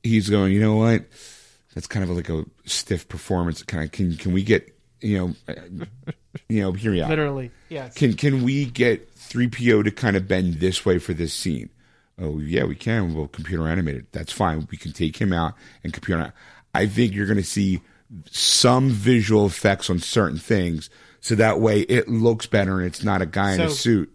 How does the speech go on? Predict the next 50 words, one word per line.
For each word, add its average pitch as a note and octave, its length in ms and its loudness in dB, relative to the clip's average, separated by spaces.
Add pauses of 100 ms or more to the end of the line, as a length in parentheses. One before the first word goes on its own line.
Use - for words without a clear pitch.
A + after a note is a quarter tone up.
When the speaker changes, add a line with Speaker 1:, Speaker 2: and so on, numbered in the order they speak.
(140)
Speaker 2:
so E3 160 -8
post F3+ 400 -4
twenty E3 220 -8
sixteen, D#3 560 -10
we're C#3 120 -12
gonna C#3 220 -12
have C#3 140 -8
an C3+ 80 -14
article C#3 500 -12
where C3 240 -12
Anthony C#3 340 -12
Daniels C3+ 380 -12
gets C3 160 -20
pissed C3+ 320 -18
off C#3 260 -14 (280)
'cause C#3+ 120 -10
it D3+ 60 -10
wasn't C#3 260 -10
really C3+ 220 -10
him B2 240 -10
in B2 60 -12
the A#2+ 60 -12
movie. A#2+ 100 -6
Speaker 1:
Um, A2 260 4
probably, A#2 680 2 (240)
'cause - 180 4
he F#3 180 4
seems F3+ 340 2
to D3+ 60 2
be D3+ 160 6
like, C3 240 2 (280)
he E3+ 160 4
seems G#3+ 360 4
very, C#3 720 2 (420)
like, A#2+ 240 0 (640)
every D#3+ 180 6
article, D#3+ 280 2
every D#3 280 2
interview A2+ 240 4
I've G2+ 60 4
ever G#2 120 4
seen G#2+ 180 -2
him F#2 100 0
in, E2 60 -2
he F#2+ 120 -2
always G2+ 260 2
seems G2+ 180 -4
to G2 80 -4
be - 40 0
very F#2+ 380 2